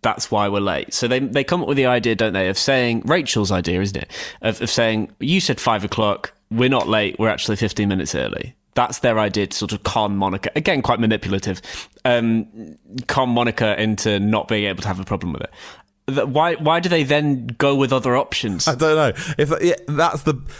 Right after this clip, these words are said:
Speaker 2: I'd say that's the b-, A, the best plan, but B, don't make that plan loudly on the other side of a thin door because they can definitely hear everything you're saying. Ross's idea of saying, "We were mugged," as in the four of us were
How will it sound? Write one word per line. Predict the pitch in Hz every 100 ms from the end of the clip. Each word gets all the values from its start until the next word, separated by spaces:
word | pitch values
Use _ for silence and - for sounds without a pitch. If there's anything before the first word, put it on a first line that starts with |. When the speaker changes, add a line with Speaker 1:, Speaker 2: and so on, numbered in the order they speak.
| -
Speaker 2:
I'd | 147
say | 151 160
that's | 185 180
the | 143
b-, | 120 -
A, | 151 185
the | 151
best | 135 139 - -
plan, | 101 82 82
but | 92
B, | 110 104
don't | 101 101
make | 101
that | 98 -
plan | 101 90
loudly | 90 92 95 90 87
on | 85
the |
other | 85
side | 85 87
of | 78
a |
thin | - 87 85
door | 80 69
because | 90 80 76
they | 82
can | 90
definitely | 80 67 78
hear | 76 80 80
everything | 90 82 82
you're | 80
saying. | 73 82 69 - - - - - - - -
Ross's | 143 160 240 - 214
idea | 175 147 131 117
of | 101
saying, | 117 104 107
"We | 104 139 147
were | 120 123
mugged," | 120 131 80 67 90 113
as | 120
in | 156
the | 190
four | - 294 294 285 214
of | 117
us | 196
were | 98